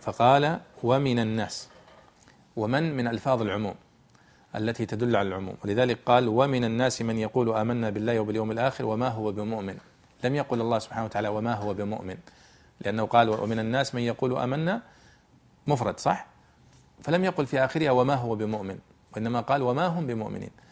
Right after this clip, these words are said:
فلماذا اختلفت الصيغة؟ في الأول مفرد وفي الأخير جمع. قال: "روعي فيه"،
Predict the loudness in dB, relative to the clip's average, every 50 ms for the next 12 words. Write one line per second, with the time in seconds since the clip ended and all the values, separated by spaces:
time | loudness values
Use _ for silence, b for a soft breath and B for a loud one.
0 | b b b b b b b -2 0 4 4 6 4 4 2 2 2 2 2 2
1 | 0 -2 -4 -4 -4 -2 -2 -2 -2 -2 -4 -6 -8 -6 -2 0 2 2 2 2
2 | 0 0 -2 -2 -2 -4 -4 -4 -6 -8 -6 -4 -4 -4 -4 -4 -4 -4 -4 -6
3 | -8 -8 -6 -2 -2 -2 -2 -2 -6 B B B B B B 8 10 10 10 10
4 | 8 6 4 4 6 8 8 8 8 8 8 6 4 4 4 4 4 6 6 4
5 | 2